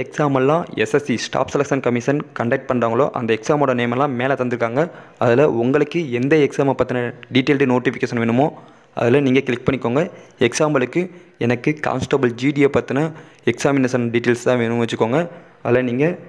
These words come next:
கான்ஸ்டபிள் ஜி டியை கிளிக் பண்ணிக்கோங்க. கிளிக் பண்ணியாச்சு. கிளிக் பண்ணதும் பார்த்தீங்கன்னா அதாவது டேட்ல பாருங்க, இதுல லாஸ்ட்டாக அவங்க அப்டேட் பண்ண நோட்டிஃபிகேஷன் பார்த்தீங்கன்னா மார்ச் இருபத்தி மூணு, ரெண்டாயிரத்தி இருபதுல தான் அவங்க எக்ஸாமை பத்தின ஒரு நோட்டிஃபிகேஷன் அப்டேட் பண்ணியிருக்காங்க,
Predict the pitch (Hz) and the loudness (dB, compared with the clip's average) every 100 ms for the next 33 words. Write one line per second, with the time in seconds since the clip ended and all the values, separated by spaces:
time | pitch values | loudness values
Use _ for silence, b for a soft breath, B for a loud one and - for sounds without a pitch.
0 | - 120 127 - 127 117 139 139 139 120 | -4 -2 0 0 -2 -2 -2 0 0 -2
1 | - 123 117 113 139 175 - - _ - | -2 -2 0 2 2 0 -6 -20 _ -2
2 | 135 135 - 143 127 120 160 160 135 127 | -2 0 0 0 0 0 -6 -2 -2 -2
3 | - 160 147 156 143 123 127 123 135 175 | -2 -2 0 0 0 -2 -2 -4 -2 -4
4 | - - 127 123 127 127 151 113 123 151 | -8 -6 0 2 2 0 -2 0 0 2
5 | 147 131 120 120 131 156 - 120 131 160 | 0 0 0 0 -2 -2 0 2 4 2
6 | 120 120 135 - 156 123 123 120 113 123 | 2 0 0 0 0 0 2 2 2 0
7 | 143 131 120 120 123 127 127 120 113 117 | 0 -2 -4 -4 -2 -2 -2 -2 0 0
8 | 127 131 113 123 131 - - 156 B B | 0 0 2 0 0 -4 -6 -6 B B
9 | 117 139 147 127 123 143 127 120 135 127 | 2 4 2 0 0 2 2 2 0 0
10 | 123 120 117 120 151 131 117 123 156 - | -2 0 0 0 0 0 0 2 0 0
11 | B B B 120 120 143 127 123 127 151 | B B B -2 2 0 0 -2 0 2
12 | 135 123 123 131 131 127 120 120 123 120 | 2 2 2 0 -2 -4 -4 -2 -2 -4
13 | 113 113 123 | -2 -2 -2